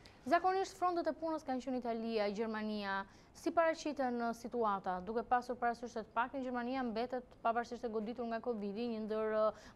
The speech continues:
mos themi ekonomia më e fuqishme e Evropës. Italia dihet që është goditur shumë edhe, e, fasonët rrjedhimisht do të reflektojnë në një të kurje shumë të fortë të kontratave dhe porosive me Italinë, por në për sa i përket, e, fronteve të tjera të punës si Gjermania apo dhe vende të tjera si Spanja?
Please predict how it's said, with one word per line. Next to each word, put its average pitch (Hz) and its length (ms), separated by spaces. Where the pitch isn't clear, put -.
mos 214 100
themi 233 160
ekonomia 226 400
më 226 140
e - 20
fuqishme 240 400
e 254 80
Evropës. 240 520
Italia 233 480
dihet 240 240
që 240 140
është 208 100
goditur 226 460
shumë 233 320
edhe, 214 260
e, 220 240
fasonët 226 500
rrjedhimisht 226 540
do 214 100
të 220 140
reflektojnë 220 580
në 240 160
një 226 80
të - 140
kurje 240 320
shumë 233 160
të - 100
fortë 233 320
të 226 120
kontratave 226 500
dhe 214 160
porosive 220 460
me 214 100
Italinë, 226 460
por 277 260
në 339 160
për 320 140
sa 320 100
i 311 80
përket, 311 480
e, 285 520
fronteve 277 400
të 277 160
tjera 262 240
të 262 140
punës 254 260
si 226 80
Gjermania 233 480
apo 233 160
dhe 220 160
vende 220 240
të 220 120
tjera 226 180
si 226 100
Spanja? 226 540